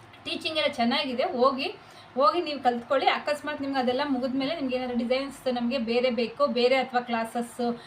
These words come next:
ಎಲ್ಲಿ ಮಾಡ್ತಾರೆ ಅಂದಾಗ ಮಾತ್ರ ನನಗೆ ಒಂದು ಮೆಸೇಜ್ ಹಾಕಿ, WhatsApp ಕಾಲಲ್ಲಿ ಒಂದು ಮೆಸೇಜ್ ಹಾಕಿರಿ. ನನ್ನ ಒಂದು WhatsApp ನಂಬರ್ ಈಗಾಗಲೇ ನನ್ನ ಒಂದು ಚಾನಲಲ್ಲಿ ಇದೆ. ಆ ಒಂದು WhatsApp-ಅಲ್ಲಿ just ನನಗೆ ಟ್ರೈನಿಂಗ್‌ದು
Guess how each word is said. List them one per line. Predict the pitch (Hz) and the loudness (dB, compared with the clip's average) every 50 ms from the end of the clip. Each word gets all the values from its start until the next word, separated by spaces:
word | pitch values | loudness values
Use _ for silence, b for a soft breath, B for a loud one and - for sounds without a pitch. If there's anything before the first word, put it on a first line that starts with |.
| B B B - | B B B -4
ಎಲ್ಲಿ | 233 247 269 285 | -2 0 0 2
ಮಾಡ್ತಾರೆ | 285 277 254 233 233 - 247 240 240 | 2 2 2 0 2 2 2 2 2
ಅಂದಾಗ | 233 220 214 233 240 233 220 | 0 -2 0 0 0 2 2
ಮಾತ್ರ | 233 220 233 269 294 - 381 | 0 0 0 -2 -2 -2 -4
ನನಗೆ | 359 311 269 247 233 269 320 | -2 -2 -2 -2 -2 0 0
ಒಂದು | 359 359 254 254 254 | 0 0 0 -2 -2
ಮೆಸೇಜ್ | 269 254 240 226 - 254 269 262 262 | -2 -4 -4 -4 -2 -2 -2 0 0
ಹಾಕಿ, | 240 226 226 - 220 | 0 0 0 -4 -4
WhatsApp | 214 202 214 - - 269 240 - | -4 -4 -4 -4 -6 -10 -6 -2
ಕಾಲಲ್ಲಿ | - 240 240 240 240 254 302 392 403 B B B B B B B B - | -2 0 0 0 -2 -2 -4 -6 -8 B B B B B B B B -4
ಒಂದು | 254 254 247 247 240 240 240 | -2 0 0 2 2 2 2
ಮೆಸೇಜ್ | 240 240 240 240 - 269 269 262 | 2 2 2 2 0 0 2 2
ಹಾಕಿರಿ. | 240 233 240 - 233 226 349 | 2 2 0 -2 -4 -4 -2
ನನ್ನ | 427 415 330 269 269 269 262 | -4 -4 -4 -2 0 0 0
ಒಂದು | 254 247 240 | 0 0 0
WhatsApp | 247 240 233 240 240 240 - 269 240 - - | 0 2 4 4 4 4 2 -2 -4 -2 0
ನಂಬರ್ | 247 240 240 247 240 240 240 240 233 | 0 2 4 4 4 4 4 4 4
ಈಗಾಗಲೇ | 233 233 233 233 220 226 226 233 247 247 | 4 2 2 2 0 0 0 0 0 0
ನನ್ನ | 240 233 233 226 | 2 4 4 4
ಒಂದು | 226 233 226 - | 2 2 0 0
ಚಾನಲಲ್ಲಿ | 233 233 233 240 240 240 233 226 208 | 0 0 0 0 -2 -2 -2 -4 -2
ಇದೆ. | 202 202 262 359 - B B B B B B B 254 | 0 0 0 0 0 B B B B B B B 4
ಆ | 269 | 4
ಒಂದು | 262 262 262 269 262 262 | 6 6 4 4 4 6
WhatsApp-ಅಲ್ಲಿ | 254 254 269 269 - 320 - - 285 294 349 | 6 6 6 6 2 0 2 2 0 0 0
just | 359 247 233 269 269 - - - | 0 2 2 2 2 2 -2 -4
ನನಗೆ | 302 285 269 262 302 349 370 | -2 -2 0 2 2 2 2
ಟ್ರೈನಿಂಗ್‌ದು | 349 269 - - 254 269 269 262 285 285 285 277 269 254 262 247 247 240 | 0 -2 -8 -4 -2 0 0 0 0 -2 -2 -2 0 2 4 4 4 4